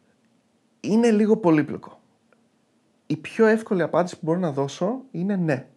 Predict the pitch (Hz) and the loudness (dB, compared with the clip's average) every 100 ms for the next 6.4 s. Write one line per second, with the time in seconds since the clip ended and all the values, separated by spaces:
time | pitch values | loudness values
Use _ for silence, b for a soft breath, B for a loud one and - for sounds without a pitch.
0 | _ _ _ _ _ - 151 170 - 147 | _ _ _ _ _ -4 -2 -2 -4 -8
1 | 139 110 - _ b b b b _ 135 | -8 -12 -14 _ b b b b _ 2
2 | 151 - - _ _ _ b b b b | 6 4 2 _ _ _ b b b b
3 | b _ _ _ _ _ - _ _ _ | b _ _ _ _ _ -20 _ _ _
4 | _ _ _ _ _ _ _ _ _ _ | _ _ _ _ _ _ _ _ _ _
5 | _ 143 143 156 160 226 208 - 165 208 | _ -4 -2 -4 -2 0 -2 0 0 0
6 | - - 135 - | -4 -2 -2 -4